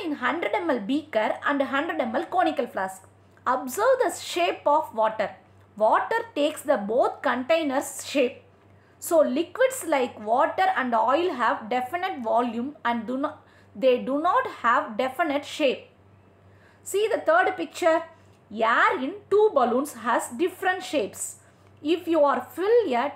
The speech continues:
two hundred M L jar with two hundred gram of nitrogen gas means the volume of gas is now two hundred M L.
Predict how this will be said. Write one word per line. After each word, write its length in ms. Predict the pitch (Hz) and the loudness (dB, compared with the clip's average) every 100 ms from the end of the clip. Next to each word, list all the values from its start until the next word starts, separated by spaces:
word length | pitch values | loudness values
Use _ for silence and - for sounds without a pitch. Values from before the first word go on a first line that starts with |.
| - | 0
two 180 | 403 480 | 2 2
hundred 560 | 480 370 302 247 254 - _ - _ - | 0 2 0 0 -6 -10 _ -20 _ -2
M 240 | 277 330 | 0 2
L 160 | 381 277 | -2 0
jar 380 | 254 254 320 226 | -2 2 2 0
with 200 | 220 302 302 | -6 -8 -6
two 200 | 381 349 | -4 -4
hundred 640 | - - - 277 311 349 349 - - - | -6 -6 -4 -2 0 -2 -4 -14 -20 -2
gram 280 | 277 277 277 | 0 2 0
of 160 | 320 | -2
nitrogen 580 | 285 262 285 320 320 294 | -2 -2 0 0 0 0
gas 260 | 233 214 - | 0 -4 -4
means 340 | 202 233 339 - - - - | -8 -8 -8 -12 -20 -20 -4
the 100 | 240 | -2
volume 440 | 233 285 370 415 | 2 2 2 0
of 240 | 381 403 226 | 0 -2 0
gas 380 | 262 240 269 233 | 0 2 0 0
is 300 | 247 330 - | -2 -2 -6
now 200 | 254 262 294 | -2 -2 0
two 140 | 339 | -2
hundred 420 | 311 262 220 277 262 | 0 -2 -2 -4 -2
M 240 | 220 208 | -4 -2
L. 100 | 196 | -8